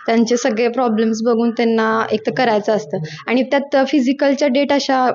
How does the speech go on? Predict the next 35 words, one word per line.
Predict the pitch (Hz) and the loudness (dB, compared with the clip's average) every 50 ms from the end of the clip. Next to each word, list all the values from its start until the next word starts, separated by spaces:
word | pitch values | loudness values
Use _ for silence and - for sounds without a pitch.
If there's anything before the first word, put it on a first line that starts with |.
| - 240 240 254 | -4 -4 -2 -2
ढकलतात | 254 254 254 233 220 - - 214 - - | -2 0 2 0 2 2 0 -2 -2 -2
पुढे | - 226 185 190 208 - - - - - - - - - - - - - | -2 -2 -2 -2 -6 -10 -18 -20 -20 -20 -20 -20 -20 -20 -20 -20 -18 -10
आणि | - 233 233 233 | -4 0 2 2
मग | 247 254 247 | 2 2 2
त्याच्यामुळे | 233 262 247 254 - 285 277 277 277 277 285 294 | 2 0 0 0 0 0 2 2 2 2 2 2
मुलींच्या | 285 277 302 294 277 285 277 269 - 294 285 277 269 262 - - - - | 2 2 2 4 4 2 2 2 2 2 0 0 0 -2 -6 -16 -10 -6
हेल्थवर | 226 277 294 269 294 285 294 277 | -2 0 0 0 2 0 0 2
पण | 269 285 285 285 | 2 0 0 2
त्याचा | 277 269 247 262 262 | 2 2 2 2 2
इश्यू | 262 226 262 - - 262 269 | 2 2 0 -2 -2 0 0
होतो. | 269 262 269 254 254 | 0 0 0 -2 0
परत | 247 269 254 262 | 0 2 0 0
त्याचा | 262 - 339 269 262 269 302 294 | 0 0 -2 -2 0 0 0 2
इम्पॅक्ट | 285 285 277 285 277 277 269 - - | 2 2 0 0 -2 -4 -4 -4 -2
पूर्ण | 294 285 277 294 302 | 0 0 2 2 2
अभ्यासावर | 302 247 220 240 214 214 - 220 202 202 202 | 2 0 0 0 -2 -2 -2 -2 -2 0 -2
होतो. | 202 180 - - 190 - _ _ - - - - _ - - - _ _ - | -2 -4 -6 -10 -20 -20 _ _ -20 -20 -20 -20 _ -20 -20 -20 _ _ -2
त्यामुळे | 262 262 269 277 254 | 0 2 2 2 2
त्यांनी | 285 285 277 277 285 | 2 2 4 4 4
थोडं | 269 302 277 262 269 269 | 4 2 2 2 2 2
ते, | 262 277 269 277 269 | 2 2 2 2 2
अ, | 226 214 233 233 | 2 2 0 0
क्रायटेरिया | 226 277 269 269 254 - 247 247 247 254 254 | 0 0 0 -2 0 0 0 0 0 0 -2
पण | 254 277 277 285 277 | 0 0 0 0 0
चेंज | 277 285 269 269 247 226 - - | 2 2 2 2 2 0 0 0
केला | 262 240 247 240 | 0 0 0 0
पाहिजे | 240 247 247 233 220 247 | 0 0 0 2 2 0
आणि | 247 262 247 247 254 | 0 2 2 2 2
जे | 226 233 277 | 2 2 0
त्यांनी | 254 254 294 285 277 269 247 269 302 294 - - - - | 0 0 0 2 2 4 4 2 0 -2 -4 -16 -10 -4
ठरवलेलं | - 311 294 285 294 294 302 302 320 302 | -2 0 2 2 2 2 2 0 0 0
शेड्यूल | 311 320 294 233 262 262 247 247 | 0 0 0 0 0 0 0 0
आहे | 226 220 226 214 | -2 -2 -4 -6
त्यामध्ये | - - 240 240 247 254 247 226 254 | -4 -4 -2 0 0 0 0 -2 -2
त्यांनी | 247 269 262 254 254 262 285 | -2 0 0 0 2 2 0